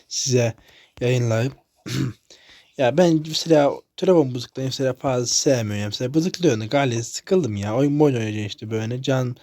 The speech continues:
sıkıntısı mı alacak? Yani gece yatarken mesela bir küçel oynayıp ondan sonra piş, piş diye uyuyacaksın. Yeni günde merhaba deyip işime gücüme gideceğim. Ondan sonra gene, e, akşam molasına da bir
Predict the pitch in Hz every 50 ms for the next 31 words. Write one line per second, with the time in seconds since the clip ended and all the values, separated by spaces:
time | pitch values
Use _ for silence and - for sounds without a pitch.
0 | - - - - _ - - - - 147 131 - - 135 127 113 104 104 107 -
1 | 156 - - _ - 101 104 110 110 107 110 135 151 160 170 175 151 151 180 214
2 | 214 - 170 139 123 123 113 113 - 131 135 151 156 190 - - - _ _ _
3 | _ - 226 233 170 - 185 - - 156 143 135 165 208 226 196 165 175 196 202
4 | - 240 226 202 143 113 117 - - 208 226 233 - - - - - - - -
5 | _ - - - - - - - - - - - - - - - - - - 165
6 | 170 175 202 208 180 190 185 185 190 185 190 202 202 190 156 143 135 127 131 143
7 | 156 147 135 120 113 110 120 139 165 160 165 - - - - 160 135 127 135 135
8 | 127 127 131 156 160 - - 170 160 147 127 110 110 - 127 139 151 151 147 143
9 | 147 143 135 135 139 143 - _ - - - - - - - - - - - _
10 | - 123 127 123 123 123 120 120 143 143 - - - 147 131 123 123 127 127 123
11 | 117 104 - 131 123 120 131 151 170 170 165 180 175 160 160